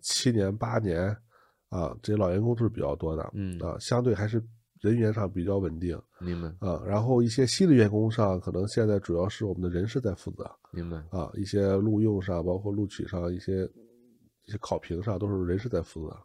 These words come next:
Speaker 2: 明白。那你怎么留住他们呢？
Speaker 1: 嗯。
Speaker 2: 他们已经在通过一格的体系，已经成为挺优秀的，呃，各个岗位的人员了。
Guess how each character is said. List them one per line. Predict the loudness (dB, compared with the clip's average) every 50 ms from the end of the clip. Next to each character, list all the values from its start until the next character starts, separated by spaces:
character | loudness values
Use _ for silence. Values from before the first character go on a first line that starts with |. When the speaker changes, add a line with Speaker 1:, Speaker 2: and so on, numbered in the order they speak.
| _ _
Speaker 2:
明 | -14 -12 -10 -10
白。 | -10 -12 -6
那 | -4 -2 -2
你 | -2 -2 -4 -4
怎 | -4 -4
么 | -6 -6
留 | -4 -4 -4
住 | -4 -4 -6 -6
他 | -6 -8
们 | -8 -8 -10
呢？ | -12
Speaker 1:
嗯。 | -14 -12
Speaker 2:
他 | -8 -4
们 | -4 -2 -2
已 | -4
经 | -4 -4 -6 -2 0
在 | -2 -2
通 | -2 -6 -4 -2
过 | -2 -2
一 | -2
格 | 0 0
的 | -2 -2
体 | -2 -4 -8 -8
系， | -8 -8 -8
已 | -6
经 | -6 -6 -6
成 | -6 -6 -4
为 | -4 -4 -4
挺 | -6 -8 -10 -6 -4
优 | -2 -2
秀 | -2 -2 -2 -2
的， | -2 -2 -4 -6 -10 -18 -20 -20 -20 -20 -20 _ _ _ _ _ _
呃， | -18 -18 -18 -12
各 | -12 -6
个 | -6 -6 -6
岗 | -4 -6 -6
位 | -6 -4
的 | -4 -6
人 | -6 -6 -8
员 | -8 -10
了。 | -12 -16 -20 -20